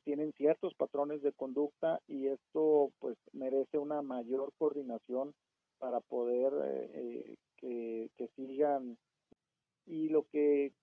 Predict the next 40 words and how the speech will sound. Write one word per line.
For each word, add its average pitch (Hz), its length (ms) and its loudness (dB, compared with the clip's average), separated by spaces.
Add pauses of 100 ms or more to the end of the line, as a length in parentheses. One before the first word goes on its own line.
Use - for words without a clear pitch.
(140)
creo 151 180 2
que 156 520 0
nos 127 220 -12
llama 143 200 0
mucho 147 300 -6
la 143 80 0
atención 139 420 -4
en 143 120 -6
este 139 220 -10
informe, 156 440 -2 (500)
pues, 139 160 -2
son 143 120 -2
los 147 140 0
delitos 135 380 0
de 139 80 4
violación, 131 640 -2
de 123 120 -2
violencia 123 600 -2 (380)
familiar. 156 500 2 (520)
Insisto, 156 500 -6
creo 151 140 -6
que 160 140 -2
ahí 151 160 2
tenemos 143 480 -8
que 143 140 0
colaborar, 123 600 2 (200)
dejar 135 300 -2
la 156 140 2
responsabilidad 127 840 -2 (140)
a 143 60 -6
las 131 180 -4
autoridades, 127 640 -2 (220)
eh, 123 340 -10
sería 131 240 -4
muy 135 240 -6
irresponsable. 139 720 -4 (480)
Aquí 131 260 -4
es 135 80 2
donde 139 260 -2
creo 127 180 -6